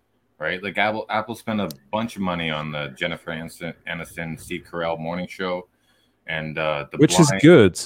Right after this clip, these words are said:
Speaker 1: the blind one with, yeah, but who's seen it?
Speaker 2: See,
Speaker 1: It's a,
Speaker 2: it's
Speaker 1: a lot
Speaker 2: bad.
Speaker 1: of people
Speaker 2: I,
Speaker 1: don't have
Speaker 2: I've
Speaker 1: Apple
Speaker 2: seen the
Speaker 1: T V.
Speaker 2: morning show. The morning sh-,
Speaker 1: You know what
Speaker 2: the
Speaker 1: I mean?
Speaker 2: morning show is good.
Speaker 1: Yeah, but a lot
Speaker 2: I
Speaker 1: of
Speaker 2: think, I
Speaker 1: people
Speaker 2: think
Speaker 1: don't
Speaker 2: there's
Speaker 1: have Apple T V. A lot more people have Amazon Prime. So they, again, their learning curve is,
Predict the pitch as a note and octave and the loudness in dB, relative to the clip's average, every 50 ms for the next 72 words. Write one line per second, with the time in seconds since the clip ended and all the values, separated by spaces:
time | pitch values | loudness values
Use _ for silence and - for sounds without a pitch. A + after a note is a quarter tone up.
0 | - - F#2 F#2+ F2 D#2 - F#2 F#2 F#2+ G2 G2+ G2 F#2 F#2+ G2 F#2+ F#2+ F#2+ F#2 | -10 -8 -6 -4 -4 -4 -4 -4 -2 0 0 0 0 0 0 0 0 0 0 0
1 | F2+ F2+ - - G#2 A2+ G#2+ F#2+ G2+ G2 B2+ D3 E3 - - - F3 F3+ E3+ D#3 | -2 -4 -6 -4 -2 0 0 0 -2 -2 -2 -2 -2 -2 -4 -4 -2 -2 2 4
2 | - C3 A#2+ A#2 - _ - G#2+ A2+ - - C3 B2 - G#2 - - A2+ G#2+ G#2+ | 8 10 10 10 8 _ 0 -6 -4 -4 -4 -8 -8 -8 -4 2 4 6 6 8
3 | A#2 C3 C3 - C3+ B2+ A#2+ C3 A#2+ C#3+ E3+ E3+ E3+ F3 F3 F3+ F3+ F3 E3+ - | 6 4 2 0 -6 -4 0 4 6 8 8 8 10 10 10 12 10 10 8 6
4 | - - - D#3+ D3+ C3+ C3 B2+ C3+ C3+ C3 B2+ A#2+ - - - G#2+ F#2+ - - | 0 -2 2 2 4 4 4 4 6 6 6 6 4 0 0 0 0 0 -2 -6
5 | - _ - B2+ C#3 D#3 E3 D#3+ D3 - - - G2 G2 G2 C3 B2+ C#3 D3+ D#3 | -12 _ -2 2 4 6 6 6 4 2 -2 -6 -6 -4 0 2 4 4 4 4
6 | D3 C3 - C#3 A#2+ A2+ G#2+ G2 - - F#2 E2+ - _ _ _ _ _ _ - | 2 2 2 2 2 2 2 -2 -8 -8 -8 -8 -8 _ _ _ _ _ _ -2
7 | B2 A#2+ G2+ G#2 G2+ G2+ G#2+ A#2+ C3+ C#3 F3+ G#3 F3 F3 F#3 G#3+ - F3+ F3 E3+ | -2 0 2 2 2 4 6 6 8 8 8 8 8 6 6 6 6 6 6 6
8 | D#3+ - _ _ _ _ _ - - - A2 G#2+ G2+ G2+ G#2 G2+ - - G2 F2 | 6 4 _ _ _ _ _ -8 -4 0 2 2 4 4 4 2 2 0 -6 -6
9 | - - G2+ G2+ A#2 C3 B2+ A2 F#2+ F#2+ F#2+ G2 F2+ F#2+ G2 F#2+ - - G2+ - | -4 -2 -2 0 0 0 2 2 2 2 2 0 0 0 -2 -4 -4 -4 -6 -6
10 | - F2+ F2+ F2 F2 F#2 F2+ F2+ F2 D#2+ D2+ E2 D#2+ D#2+ - - - G#2 A2+ A2 | -4 -4 -2 0 0 0 0 0 -2 -2 -4 -4 -4 -6 -6 -4 -2 -2 0 0
11 | E2+ C#2 C2+ _ - - - F2+ F2 F2+ - - G#2 G#2 - - G2 F2+ G#2 G#2+ | -2 -4 -8 _ -16 -10 -8 -6 -6 -6 -6 -6 -6 -6 -6 -6 -8 -6 -4 -2
12 | G#2 A#2+ A#2 G2+ F#2+ F#2+ F#2+ F#2 G2+ G#2 A2 A2+ A#2 A2 G#2+ - G2+ G2+ G2 F#2 | 0 2 2 2 2 0 0 0 0 0 0 0 0 -2 -4 -4 -2 -2 0 0
13 | F2+ F2+ F2 | -2 -4 -4